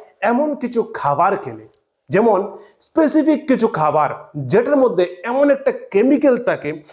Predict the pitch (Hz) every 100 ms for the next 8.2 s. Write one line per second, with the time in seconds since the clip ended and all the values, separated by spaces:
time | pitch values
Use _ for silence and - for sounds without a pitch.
0 | _ 147 185 185 240 269 262 226 208 170
1 | 170 170 175 185 185 - _ _ 202 202
2 | 208 202 202 220 175 120 - _ - 262
3 | 262 196 160 147 123 - _ 190 202 196
4 | 196 196 143 - - _ _ _ _ -
5 | 185 - - 233 247 247 285 302 - 185
6 | 131 104 _ _ _ 190 214 269 240 240
7 | 233 240 180 156 196 190 185 185 156 190
8 | 208 147